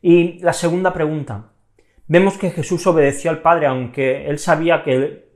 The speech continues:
le tocaba cargar con un gran sufrimiento por el pecado nuestro y que la ira de Dios le iba a aplastar en la cruz. ¿De qué manera esto te anima a someterte a la voluntad del Padre?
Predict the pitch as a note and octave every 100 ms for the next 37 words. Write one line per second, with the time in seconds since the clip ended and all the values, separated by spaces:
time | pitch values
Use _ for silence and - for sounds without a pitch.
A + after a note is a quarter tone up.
0 | _ B2 A2+ B2 D3+ E3+ C#3+ C3+ C#3+ -
1 | C3+ C3+ D#3 D#3+ C#3+ - - B2+ C3 C3
2 | G#2+ F#2+ - _ _ - - C3+ B2+ B2+
3 | - D#3 D#3 C#3+ D#3 D#3 D3+ C#3 D3 B2
4 | - _ _ B2 C3 D3+ E3 D3+ C#3 C3
5 | B2 A#2+ B2 A2+ - A#2+ A2+ A2 C3 A#2
6 | - - _ _ _ - C3+ C#3+ E3 F#3
7 | F#3 F#3 F3+ - D#3 D#3 - F#3 E3+ C#3
8 | C3 D3 D#3+ C#3+ D3 A#2+ A#2 C3+ B2+ C3
9 | A#2+ A2 A2 G#2 G#2+ G2+ G2 G#2 G#2 F#2+